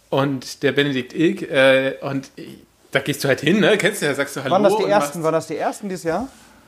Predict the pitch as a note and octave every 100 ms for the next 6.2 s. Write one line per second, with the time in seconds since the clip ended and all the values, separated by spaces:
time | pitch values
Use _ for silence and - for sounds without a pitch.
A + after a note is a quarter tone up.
0 | _ _ E3 F3 F3 G3 A#3 G#3 E3+ G#3
1 | D4 - A#2+ A2 - A#2 B2 D#3 D3 C3
2 | G3+ A#3+ A3 G3 G3+ G#3+ F#3 F3 E3 D3
3 | D3+ G#3+ A3+ G#3+ B3 - D3 D3 B2+ D#3
4 | E3 E3+ F#3+ F3 D#3+ F#3+ D#3+ E3 - G#3+
5 | F#3+ D#3+ D#3+ C#3+ F#3 G#3+ - - F3 F#3
6 | D3 D3